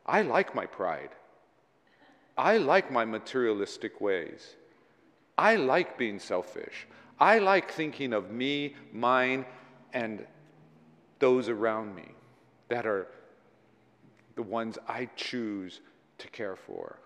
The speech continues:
I like being the captain of my life and my, and, and, you know, my destiny.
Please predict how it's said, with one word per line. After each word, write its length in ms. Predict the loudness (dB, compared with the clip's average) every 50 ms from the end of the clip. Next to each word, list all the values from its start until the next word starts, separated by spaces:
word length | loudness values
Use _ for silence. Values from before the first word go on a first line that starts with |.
| _ _ _ _ _ _ _ _ _ _ _ _ _ _ _ _ _ _ _ _ _ _ _ _ _ _ -2
I 220 | 2 4 6 6 6
like 540 | 6 6 8 8 8 8 6 2 -6 -4
being 260 | 0 0 0 0 2 0
the 80 | -2
captain 880 | -2 -2 -6 0 6 8 8 6 6 0 -4 -4 -2 -2 -2 -6 -8 -12 -16 -20 -20 -20 _ _ -6
of 300 | 0 2 2 2 2 -2
my 440 | -6 0 2 4 6 6 6 6 4
life 440 | 6 6 6 6 6 4 2 -2 -4
and 220 | -4 -4 -2 -2
my, 400 | 0 2 2 4 2 2 0 -2 -6 -14 -20 -20 -20 -20 -20 _ _ _ _ _ _ _ _ _ _ -8
and, 180 | -6 -6 -6 -6
and, 220 | -10 -10 -10 -10 -10
you 80 | -10
know, 100 | -10 -8
my 300 | -6 -2 0 2 4 4
destiny. 760 | 2 2 0 0 0 -2 -8 -14 -14 -14 -14 -14 -16 -18 -20